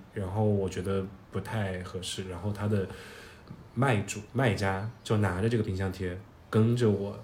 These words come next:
走了大概三公里的路，真的是三公里，一直在我旁边说让我买，让我买，让我买，而且真的就只是一个大概十块钱的冰箱贴。他，我最后到，我倒是已经三公里就到了我的酒店了，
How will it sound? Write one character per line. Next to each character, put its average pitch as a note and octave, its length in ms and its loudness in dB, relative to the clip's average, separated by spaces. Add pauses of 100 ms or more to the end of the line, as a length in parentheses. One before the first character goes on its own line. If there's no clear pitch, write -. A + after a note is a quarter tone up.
(260)
走 F#2 300 0
了 F2+ 100 -4
大 G2+ 140 0
概 G2 120 0
三 A2 300 2
公 A2 240 4
里 F#2 60 0
的 F2+ 80 -4
路， F2+ 100 -4 (100)
真 A#2+ 140 2
的 A#2+ 80 6
是 A2+ 120 2
三 G#2+ 280 4
公 G#2 220 4
里， G2+ 120 0 (760)
一 D#3 140 2
直 A#2+ 140 4
在 A2 120 2
我 G2+ 140 4
旁 F#2 240 -4
边 F#2 280 -2
说 G2 720 0
让 G#2 180 0
我 F#2+ 80 0
买， F2+ 220 -4
让 G2 160 -2
我 F#2+ 60 -2
买， F#2 160 -4
让 G2 120 -2
我 G2 60 -4
买， F#2+ 180 -6
而 G2+ 80 0
且 G#2+ 80 6
真 A#2 140 4
的 A#2+ 80 6
就 A2+ 140 4
只 G2+ 160 -4
是 - 180 -2
一 G2+ 100 -2
个 G#2 220 4
大 G#2 160 0
概 G#2 160 2
十 G#2 220 0
块 G#2+ 120 2
钱 G2 140 -2
的 F#2 80 -4
冰 F#2 160 -4
箱 F#2 200 -4
贴。 F2+ 220 -8 (460)
他， B2 140 -2
我 A2+ 180 8
最 E3 160 4
后 D#3+ 200 8
到， D#3 240 4
我 G#2+ 180 4
倒 C#3+ 140 4
是 C3 360 6
已 A2 80 -2
经 G#2 340 2 (260)
三 A#2 220 2
公 A#2 140 6
里 G#2 80 6
就 G#2 100 0
到 A2+ 200 4
了 G#2 60 6
我 F#2 120 2
的 F#2 360 0
酒 F#2 200 -4
店 G#2 160 0
了， G2 100 0